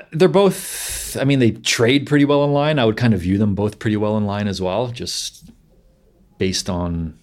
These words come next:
just straight up fiscal metrics, right? If you're looking at deficits, debt, debt service costs relative to G D P or relative to revenue, they're both, they're both pretty well in line. I'd say, like,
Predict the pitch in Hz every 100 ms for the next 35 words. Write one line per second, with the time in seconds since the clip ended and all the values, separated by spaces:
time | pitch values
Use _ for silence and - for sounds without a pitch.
0 | _ - 95 - - - 107 92 - -
1 | 101 - 101 90 85 - 110 104 101 90
2 | 92 98 95 92 87 80 90 - 85 85
3 | - 87 95 - _ _ _ _ - 90
4 | 98 95 98 104 95 - 90 87 90 -
5 | 85 87 87 92 87 90 87 87 - 92
6 | 131 190 208 120 - 156 131 120 - 101
7 | 92 87 85 85 85 95 - - - -
8 | - 185 220 208 175 -